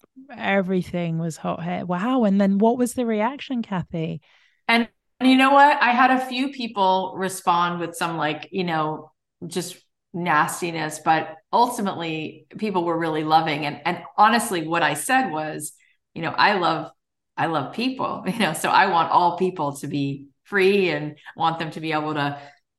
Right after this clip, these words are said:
Speaker 2: ride a bike and go to college and eat a sandwich, like,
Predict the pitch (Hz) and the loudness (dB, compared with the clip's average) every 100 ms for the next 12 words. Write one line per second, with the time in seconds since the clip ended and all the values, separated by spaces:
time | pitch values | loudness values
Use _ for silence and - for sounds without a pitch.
0 | _ _ - _ _ _ _ _ _ _ | _ _ -20 _ _ _ _ _ _ _
1 | _ _ 165 180 196 214 247 208 147 147 | _ _ 2 4 4 4 4 2 -4 -6
2 | 156 190 202 208 254 185 165 165 175 190 | -2 -4 0 2 2 0 -2 -6 -2 -2
3 | 208 214 247 233 165 175 165 160 | -2 2 2 2 -2 -2 -4 -6